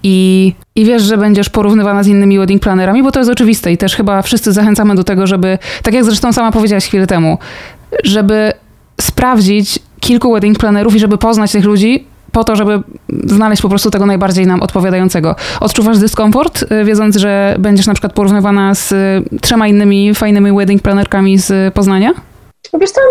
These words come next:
Speaker 2: nie mam takiego dyskomfortu. Wiesz, ja już jestem też na rynku na tyle długo, że oczywiście, że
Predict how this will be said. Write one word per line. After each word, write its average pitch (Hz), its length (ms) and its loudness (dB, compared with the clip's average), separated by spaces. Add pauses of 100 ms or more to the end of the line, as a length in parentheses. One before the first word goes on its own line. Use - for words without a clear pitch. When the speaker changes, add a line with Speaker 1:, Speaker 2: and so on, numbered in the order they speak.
Speaker 2:
nie 523 180 2
mam 381 80 2
takiego 339 340 -2
dyskomfortu. 247 960 -2 (220)
Wiesz, 277 220 0
ja 320 120 2
już 339 120 -4
jestem 349 360 -2
też 339 340 -2
na 302 260 0
rynku 330 320 -2
na 294 180 0
tyle 349 280 0
długo, 339 360 0
że 302 160 -2
oczywiście, 311 720 -2
że 269 360 0